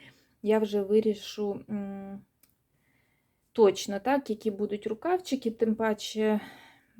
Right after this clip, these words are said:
ну, ще час у мене є, я не сьогодні буду розпочинати, ще розрахуночки треба зробити.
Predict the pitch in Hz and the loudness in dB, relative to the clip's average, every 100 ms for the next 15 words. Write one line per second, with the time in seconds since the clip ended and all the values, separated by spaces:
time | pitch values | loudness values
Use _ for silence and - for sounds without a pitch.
0 | 208 247 220 - 208 202 220 214 226 208 | -2 2 2 0 -8 -6 -6 -4 0 0
1 | 208 208 208 220 240 190 185 190 190 202 | 0 -4 -4 -2 0 0 -2 -8 -12 -8
2 | 214 247 226 220 208 214 - 220 208 214 | -2 0 0 -4 -6 -8 -10 -14 -12 -8
3 | 208 208 208 196 - 202 196 196 - 277 | -6 -8 -10 -14 -10 -8 -8 -6 4 6
4 | 254 - 226 - 220 208 214 214 202 220 | 6 4 -12 -6 -6 -4 -4 -4 -2 -2
5 | 214 214 | -2 -10